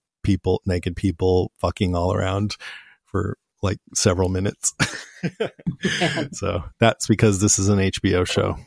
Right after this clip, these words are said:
Speaker 2: Yeah, they, they do a good
Speaker 1: Mm-hmm.
Speaker 2: job with the, uh, sexplo-, sexplanation.
Speaker 1: Yeah.
Speaker 2: Is that what they called it for Game of Thrones? <laughs>
Speaker 1: And I kinda wonder, um,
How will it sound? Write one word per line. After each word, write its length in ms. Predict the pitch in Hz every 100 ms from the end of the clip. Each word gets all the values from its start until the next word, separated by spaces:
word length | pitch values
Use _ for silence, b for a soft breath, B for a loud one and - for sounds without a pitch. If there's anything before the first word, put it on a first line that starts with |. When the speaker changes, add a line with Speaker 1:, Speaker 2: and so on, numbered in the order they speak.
| -
Speaker 2:
Yeah, 300 | 147 143 139 -
they, 220 | 156 156 - 185
they 60 |
do 160 | 185 196
a 40 |
good 140 | 185 151
Speaker 1:
Mm-hmm. 20 |
Speaker 2:
job 320 | 156 143 139
with 160 | 156 -
the, 260 | 147 151 151
uh, 200 | 143 139
sexplo-, 640 | - 151 - 151 139 - - - _
sexplanation. 720 | - 190 - - 196 190 131
Speaker 1:
Yeah. 200 | 110 90 -
Speaker 2:
Is 100 | -
that 120 | 165
what 80 | 175
they 80 | 180
called 260 | - 180
it 60 | 180
for 80 | 180
Game 200 | 185 185
of 80 | 190
Thrones? 400 | 185 196 208 220
<laughs> 40 | - - - - _ B B B B B 123
Speaker 1:
And 120 | 123
I 140 | 143
kinda 300 | - 180 185
wonder, 680 | 131 127 131 120 107 101 101
um, 480 | 104 95 95 92